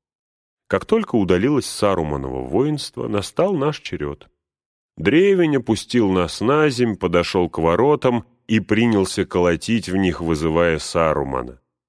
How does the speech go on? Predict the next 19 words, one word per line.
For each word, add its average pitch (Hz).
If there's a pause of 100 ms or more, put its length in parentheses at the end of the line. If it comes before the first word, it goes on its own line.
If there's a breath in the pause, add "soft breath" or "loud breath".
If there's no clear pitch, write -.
(160)
Со 131
стен 104
посыпались 85
стрелы 107
и 80
полетели 76
камни. 101
Ну, 120
стрелы 101
он 110
там 95
нипочём, 95
они 73
их 69
только 76
язвят, 82
будто 71
осиные 73
укусы. -